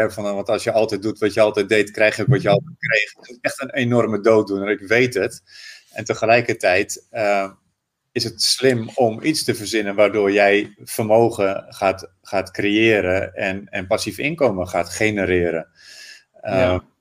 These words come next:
Speaker 1: dat, dat is super, super belangrijk. Ehm, want
Speaker 2: En het kan ook stap voor stap. Wat ik wil, wat ik wil aangeven is dat niet iedereen of altijd dat je meteen een huis moet kopen. Het kan ook een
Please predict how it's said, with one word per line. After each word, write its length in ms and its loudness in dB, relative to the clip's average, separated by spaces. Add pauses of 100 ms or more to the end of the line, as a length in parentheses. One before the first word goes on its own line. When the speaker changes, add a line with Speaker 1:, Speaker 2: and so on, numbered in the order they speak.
(260)
Speaker 1:
dat, 400 2
dat 160 2
is 180 -2
super, 400 0
super 380 0
belangrijk. 680 4
Ehm, 360 -4 (640)
want 160 -6
Speaker 2:
En 80 2
het 120 2
kan 180 4
ook 140 2
stap 420 -2
voor 140 -8
stap. 440 -4
Wat 160 -8
ik 120 -8
wil, 340 -2
wat 140 -6
ik 80 -4
wil 200 -6
aangeven 600 -4
is 120 -4
dat 400 -2
niet 260 -2
iedereen 580 0
of 140 -8
altijd 600 0
dat 160 -4
je 80 -4
meteen 680 2
een 100 -2
huis 300 0
moet 200 -4
kopen. 500 -6 (320)
Het 180 -8
kan 220 0
ook 220 0
een 400 -2